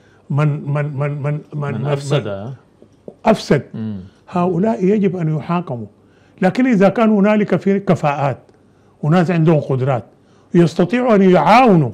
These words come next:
Speaker 1: إنه السودان يخرج من هذا المطب، لأنه الخطر لم يأتي بعد. هنالك خطر كبير جدًا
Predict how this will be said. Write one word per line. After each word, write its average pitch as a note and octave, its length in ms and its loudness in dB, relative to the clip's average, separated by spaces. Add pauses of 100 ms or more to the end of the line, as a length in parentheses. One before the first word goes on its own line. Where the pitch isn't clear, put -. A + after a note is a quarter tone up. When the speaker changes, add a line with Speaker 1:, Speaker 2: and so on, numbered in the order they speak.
(680)
Speaker 1:
إنه A3 140 4
السودان G3 440 4
يخرج F#3 400 4
من C#3+ 140 -2
هذا D#3 280 0
المطب، B2+ 400 -4 (840)
لأنه C4 340 4
الخطر C4 420 0 (640)
لم D4 180 6
يأتي C#4 360 2
بعد. C#3+ 240 0 (1040)
هنالك C4+ 420 2
خطر C4+ 400 0
كبير A3 500 4
جدًا A3+ 600 0